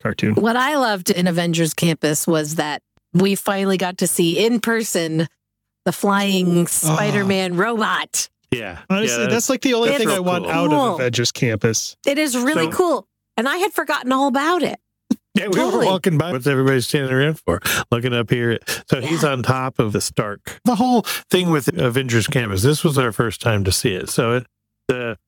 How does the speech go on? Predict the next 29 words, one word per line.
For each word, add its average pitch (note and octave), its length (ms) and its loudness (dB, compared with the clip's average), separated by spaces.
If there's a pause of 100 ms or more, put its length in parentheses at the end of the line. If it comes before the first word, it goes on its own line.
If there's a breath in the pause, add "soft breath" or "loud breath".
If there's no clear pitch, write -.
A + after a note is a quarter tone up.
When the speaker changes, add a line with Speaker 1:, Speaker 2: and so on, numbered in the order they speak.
(120)
Speaker 3:
storyline C#3 720 2
is A2+ 200 2
that A#2 200 0
they A#2 140 -2
took, - 360 -4
uh, G#2+ 200 -2
the G2 100 0
Stark B2+ 400 -2
Industries A#2 640 0
campus A2 500 -2
where A2 100 4
they G2+ 160 2
used G#2 200 2
to A#2+ 80 2
make F#2+ 420 -2 (160)
cars G2 540 0
and F#2+ 200 4
then F2+ 380 4
Speaker 2:
Yep. - 260 2 (140)
Speaker 3:
other A2 240 0
high-tech G2 480 -2
stuff. - 380 -2
When A#2 100 2
they G#2+ 140 0
moved C3 300 2
to B2+ 100 4
more A2 220 4
high-tech A2+ 520 -4
things, G#2 580 -2